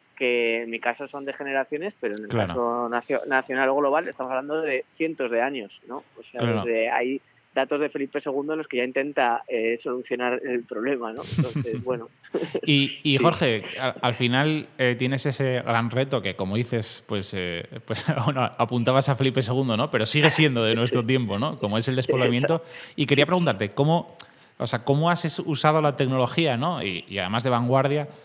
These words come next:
Speaker 2: para afrontar este reto? ¿Cómo, cómo ha sido?
Speaker 1: Sí, pues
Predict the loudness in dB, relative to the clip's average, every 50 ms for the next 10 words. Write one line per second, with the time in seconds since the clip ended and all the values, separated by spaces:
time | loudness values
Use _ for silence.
0 | -20 _ 0 2 4 4 2 2 0 0 2 2 2 0 0 -2 -4 -4 -4 -6
1 | -8 -6 -4 -4 -4 -4 -4 -4 -2 -2 -2 -2 -4 -6 -8 -10 -16 -20 _ _
2 | _ _ _ _ _ _ _ _ _ _ _ _ 0 0 2 2 2 0 0 0
3 | -2 -2